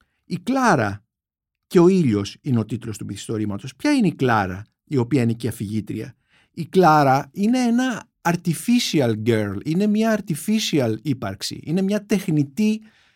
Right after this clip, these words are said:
ε, ηρωίδα, είναι ένα προϊόν της τεχνητής νοημοσύνης, φτιαγμένη, προορισμένη να φτ-,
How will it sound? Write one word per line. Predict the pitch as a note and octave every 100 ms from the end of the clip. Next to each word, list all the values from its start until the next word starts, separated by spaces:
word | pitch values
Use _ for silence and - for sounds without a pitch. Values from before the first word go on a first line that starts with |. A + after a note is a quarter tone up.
| _ -
ε, | C#3 C3+ B2+
ηρωίδα, | B2+ C#3+ B2+ B2 A2 G#2 F#2+ -
είναι | E3 G3
ένα | F#3+ G#3
προϊόν | G3+ F3 D3+ D#3+ F#3+
της | G3 F#3+ -
τεχνητής | F3 F3 D3 D3 G3+
νοημοσύνης, | F#3+ D#3 C3 A2 C3 A2+ A2 F#3 G3+ - - -
φτιαγμένη, | - - - C#3 C3 D#3+ E3+ D3+ D#3 G#3 C4 _ _ _ _ -
προορισμένη | D3+ D3+ C3+ A#2+ C#3+ D3+ D#3 F#3 A3+ -
να | D3+ D#3+ D#3+ D#3 D#3 D#3 D#3 D3+ D3
φτ-, | -